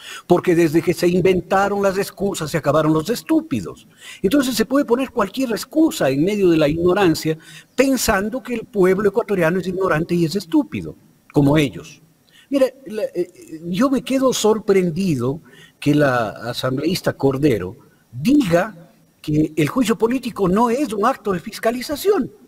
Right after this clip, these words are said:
y es vicepresidenta o presidenta encargada, o era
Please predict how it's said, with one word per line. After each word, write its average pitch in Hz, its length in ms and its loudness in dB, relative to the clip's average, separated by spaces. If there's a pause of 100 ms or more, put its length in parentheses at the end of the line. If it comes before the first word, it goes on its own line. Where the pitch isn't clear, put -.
(140)
y 208 100 4
es 240 140 0
vicepresidenta 233 1040 -2
o 139 120 -2
presidenta 185 480 -4
encargada, 196 680 0
o 127 120 2
era 156 320 4